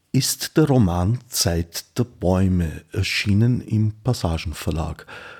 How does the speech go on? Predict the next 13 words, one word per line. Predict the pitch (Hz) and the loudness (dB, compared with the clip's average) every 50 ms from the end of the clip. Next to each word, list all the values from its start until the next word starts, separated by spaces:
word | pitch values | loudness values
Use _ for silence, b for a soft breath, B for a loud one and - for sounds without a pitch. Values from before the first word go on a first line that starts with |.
| B B B B B _ _ _ _ - | B B B B B _ _ _ _ 0
Bäume | - 98 104 131 156 175 170 170 170 170 165 | 2 4 4 6 6 6 6 6 6 4 4
sind | 147 - - - 131 131 131 127 139 | 4 2 2 4 4 4 4 4 4
ja, | 135 127 | 2 2
glaub | 123 - - 104 110 127 | 2 0 0 2 2 2
ich, | 127 117 | 2 2
überhaupt | 120 120 123 107 131 165 - - - _ - - | 0 0 0 2 0 -2 -2 -6 -20 _ -4 -2
derzeit | 80 90 - - - 101 98 - | -2 -2 0 0 -2 -2 -2 0
ein | 101 92 95 87 82 - - 101 - - - 104 - - | 0 0 2 0 0 -4 -6 -10 -10 -10 -12 -12 -10 -6
recht | 113 107 107 - - - | -4 -4 -4 -4 -4 -6
zentrales | - 139 - - 127 139 170 156 - - - - | -4 -4 -2 -2 -2 0 2 0 0 0 -2 -2
Thema | - 95 85 82 82 80 | -2 -2 0 0 -2 -4
bei | - - 82 | -6 -8 -8
Ihnen. | 76 78 76 78 78 78 | -8 -8 -8 -10 -12 -14